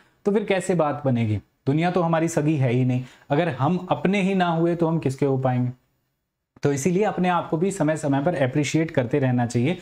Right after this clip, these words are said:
कि हाँ तुमने प्रोग्रेस की है और तुम और बेहतर कर सकते हो। जितना आप अपने आप को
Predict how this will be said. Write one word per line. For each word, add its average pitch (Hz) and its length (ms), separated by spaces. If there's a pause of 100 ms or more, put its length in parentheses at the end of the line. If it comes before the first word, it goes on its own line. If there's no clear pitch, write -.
(260)
कि 160 100
हाँ 165 240
तुमने 180 220
प्रोग्रेस 151 460
की 175 80
है 220 80
और 208 180
तुम 202 140
और 175 160
बेहतर 151 280
कर 131 160
सकते 127 300
हो। 131 160 (280)
जितना 160 300
आप 190 300
अपने 208 300
आप 202 220
को 190 160